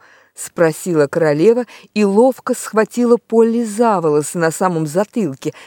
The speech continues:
где больнее всего. При этом, конечно, она выпустила её руку. Крикнув друг другу "Быстрей!", дети схватили свои кольца.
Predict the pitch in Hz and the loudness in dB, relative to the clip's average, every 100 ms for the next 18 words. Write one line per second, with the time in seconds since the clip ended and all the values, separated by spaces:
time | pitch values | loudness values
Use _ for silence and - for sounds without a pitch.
0 | _ 220 233 226 247 233 214 202 - 247 | _ 2 2 2 0 0 0 -2 -6 -6
1 | 180 135 123 _ _ _ _ _ _ - | -4 -4 -4 _ _ _ _ _ _ -4
2 | 147 135 135 170 - 247 247 240 269 269 | 2 2 2 -4 -2 0 0 -2 -4 -2
3 | 196 180 170 147 135 175 - 214 233 262 | -2 0 -2 -4 -6 -12 -6 -2 0 0
4 | 320 320 180 - 135 - - - _ _ | -4 -6 -8 -8 -12 -14 -20 -20 _ _
5 | - 262 262 208 175 196 175 185 233 202 | -2 4 4 2 -2 -2 0 0 0 0
6 | 220 247 214 190 165 - _ 151 180 - | 0 2 2 0 -2 -6 _ -4 -4 -4
7 | - 220 302 311 - _ _ _ _ 170 | -4 4 4 4 -2 _ _ _ _ -2
8 | 226 294 240 202 - - 220 277 262 233 | 2 2 0 -8 -8 -2 0 0 -2 -4
9 | - 202 214 - 151 135 - 139 | -4 -2 -2 -4 -8 -8 -14 -20